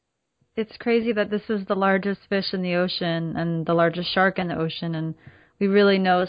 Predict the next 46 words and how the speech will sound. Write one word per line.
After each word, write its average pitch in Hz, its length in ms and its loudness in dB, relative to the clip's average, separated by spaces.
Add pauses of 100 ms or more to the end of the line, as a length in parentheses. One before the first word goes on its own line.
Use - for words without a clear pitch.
so 175 240 2
little 170 300 2
about 160 320 4
it. 147 200 -4
So 170 60 -4
that's 160 240 -2
great 175 240 0
that 170 120 -2
you've 160 260 -6
been 165 280 -4
able 160 220 -2
to 156 100 -6
be 156 120 0
a 151 40 2
part 160 300 0
of 156 220 -2
some 151 320 -4 (260)
really 196 240 4
cutting-edge 190 640 2
research 175 500 -2
regarding 165 360 -2
the 160 60 -8
whale 165 200 -6
sharks, 160 380 -8
and 156 160 -12 (400)
hopefully 185 640 -2 (280)
you 208 200 6
and 202 100 4
the 180 60 -2
people 190 220 2
that 190 120 4
you 190 80 2
worked 185 240 2
with 180 140 -4
will 180 100 -6
be 175 120 -2
able 165 180 -2
to 160 440 -4 (200)
get 175 160 -2
some 170 160 -6
really 165 240 0
great 156 280 -4
information 156 600 -8
out 143 140 -2
of 143 60 -6
that. 156 240 -4